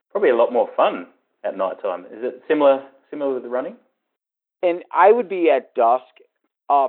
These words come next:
Speaker 2: for me, yeah, 'cause it'd be cooler and very quiet. But they're like, "Hurry up, we're worried.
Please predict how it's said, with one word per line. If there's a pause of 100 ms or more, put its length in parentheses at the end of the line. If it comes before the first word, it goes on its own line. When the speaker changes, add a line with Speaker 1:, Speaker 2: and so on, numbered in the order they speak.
Speaker 2:
for
me,
yeah,
'cause
it'd
be
cooler (720)
and
very
quiet. (920)
But
they're (380)
like, (260)
"Hurry
up,
we're
worried.